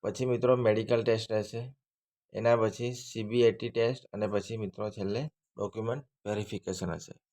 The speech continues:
અને પછી ફાઇનલ મેરિટ હશે. તો મિત્રો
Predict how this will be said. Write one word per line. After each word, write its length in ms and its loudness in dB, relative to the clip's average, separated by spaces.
અને 160 0
પછી 380 0
ફાઇનલ 320 2
મેરિટ 300 2
હશે. 220 -14
તો 80 -12
મિત્રો 420 2